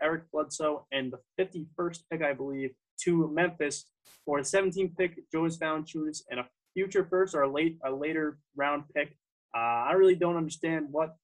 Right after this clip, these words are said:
deal was for New Orleans side, but for Memphis, I think this is a very good trade. Uh, I know that they are not, they're buying out Eric Bledsoe, so he will be going to free agency. But regardless, they're getting a lot of good pieces here, Steven Adams and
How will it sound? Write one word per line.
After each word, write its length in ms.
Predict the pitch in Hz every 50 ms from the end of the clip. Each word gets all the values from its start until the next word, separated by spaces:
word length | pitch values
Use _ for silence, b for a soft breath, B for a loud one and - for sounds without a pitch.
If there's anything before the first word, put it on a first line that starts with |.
| _ -
deal 200 | 151 156 156 147
was 380 | 135 135 147 151 147 147 - -
for 320 | 135 135 131 127 123 123 - -
New 100 | 131 131
Orleans 480 | 131 147 156 165 160 156 151 143 143 -
side, 320 | - 165 156 156 156 - - _ _ _ _ _
but 100 | 139 135
for 80 | - 139
Memphis, 300 | 160 190 202 180 165 165
I 80 | 151
think 160 | 151 160 156 147
this 80 | 139
is 80 | 131 135
a 120 | 127 123 120 - _ _ -
very 220 | 156 170 175 160
good 260 | 156 160 151 143 147
trade. 420 | - - - 147 147 147 143 131 - _ _ _ _ _ _ -
Uh, 40 | 120 117 117 117 117 117
I 40 | 127
know 260 | 139 147 151 151 147
that 220 | 139 143 139 127 127
they 120 | 135 139
are 380 | 139 139 139 139 139 131 131 - _ _ _ _ -
not, 320 | 151 151 160 165 160 - - - - 143
they're 120 | 143 151 147
buying 340 | 151 160 160 165 160 156
out 140 | 156 151 151 151
Eric 240 | 147 147 147 127
Bledsoe, 380 | - 147 139 131 - 151 143 139
so 140 | 127 - 127
he 80 | 127 135
will 100 | 143 135
be 80 | 135
going 220 | 131 139 135 131 127
to 40 | -
free 160 | - 143 143
agency. 340 | 143 135 135 - - 139 131
But 80 | 123 135
regardless, 600 | 127 139 139 175 185 190 185 151 156 - - - -
they're 120 | 135 147
getting 200 | 160 190 196 180
a 40 | 165
lot 180 | 170 180 180 175
of 140 | 165 135 151
good 200 | 165 165 - -
pieces 300 | 170 170 165 156 143 -
here, 160 | 160 156 151
Steven 300 | - - - 165 151 156
Adams 320 | 156 156 156 156 151 143 - 147
and 180 | 143 139 135